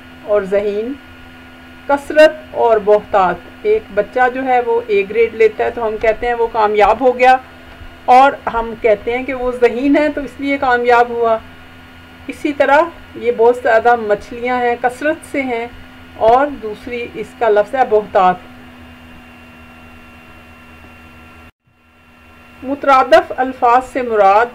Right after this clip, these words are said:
वो अल्फाज होते हैं जो लिखने में तो मुख्तलिफ हों मगर उनके मानी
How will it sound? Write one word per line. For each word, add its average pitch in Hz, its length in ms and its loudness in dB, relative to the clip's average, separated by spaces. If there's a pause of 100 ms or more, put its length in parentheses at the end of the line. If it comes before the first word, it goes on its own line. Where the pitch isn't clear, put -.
(160)
वो 226 160 -2
अल्फाज 220 580 2
होते 190 300 -8
हैं 220 280 -6 (580)
जो 294 240 0
लिखने 294 540 -2
में 302 200 0
तो 302 180 2
मुख्तलिफ 277 600 -6
हों 190 200 -2 (200)
मगर 214 280 -2
उनके 226 460 -6
मानी 208 520 -4